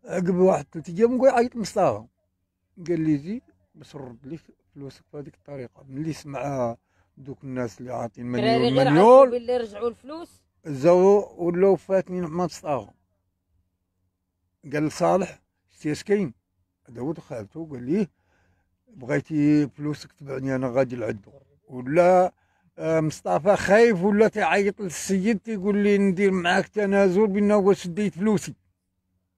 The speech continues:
Speaker 1: بس نبقى هاني، راه الاخرين ولاو واقفين عليا. وما لو هذاك في الاول قال لي: "بلا تنازل، بلا تا حاجه، واش رديت لك فلوسك؟ سير بحالك، ما شتي مشتك، ما توقفيش انا عليا بنادم." ولا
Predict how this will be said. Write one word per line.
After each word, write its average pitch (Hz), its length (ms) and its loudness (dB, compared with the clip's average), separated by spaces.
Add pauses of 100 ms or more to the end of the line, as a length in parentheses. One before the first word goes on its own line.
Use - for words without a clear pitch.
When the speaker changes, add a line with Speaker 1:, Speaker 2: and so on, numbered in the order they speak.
(1300)
Speaker 1:
بس 180 280 -4
نبقى 202 460 4
هاني، 226 140 4
راه 226 160 6
الاخرين 220 400 2
ولاو 220 320 6
واقفين 190 320 4
عليا. 165 340 -2 (1120)
وما 175 240 2
لو 196 340 6
هذاك 180 440 6
في - 60 -18
الاول 180 400 0
قال 185 100 2
لي: 175 120 0
"بلا 202 260 0
تنازل، 185 480 -2
بلا 196 200 -2
تا 160 180 -6
حاجه، 156 240 -6
واش 156 200 -6
رديت 180 400 -6
لك 185 60 -20
فلوسك؟ 202 420 -12 (240)
سير 214 440 0
بحالك، 180 380 -6
ما 180 80 -10
شتي - 260 -12
مشتك، 214 380 -4 (1120)
ما 165 80 -18
توقفيش 170 520 -6
انا 185 140 2
عليا 143 280 -2
بنادم." 135 480 -2
ولا 120 260 -2